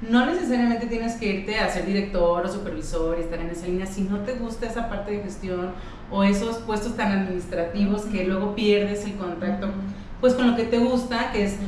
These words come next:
Speaker 1: la educación como tal en, en su ambiente vivo, que son los alumnos, pues hay otras oportunidades donde puedes seguir, eh, tanto aprendiendo, este, profesionalizándote, eh,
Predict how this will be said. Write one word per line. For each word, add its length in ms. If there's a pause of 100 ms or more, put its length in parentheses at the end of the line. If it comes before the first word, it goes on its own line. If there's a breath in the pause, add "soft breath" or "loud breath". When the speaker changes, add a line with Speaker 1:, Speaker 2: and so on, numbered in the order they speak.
(140)
Speaker 1:
la 140
educación 440
como 280
tal 420
en, 240
en 580
su 240
ambiente 420
vivo, 400
que 80
son 140
los 140
alumnos, 480 (440 loud breath)
pues 200
hay 100
otras 240
oportunidades 560
donde 140
puedes 360
seguir, 500 (320 loud breath)
eh, 340
tanto 240
aprendiendo, 800
este, 320
profesionalizándote, 1040
eh, 440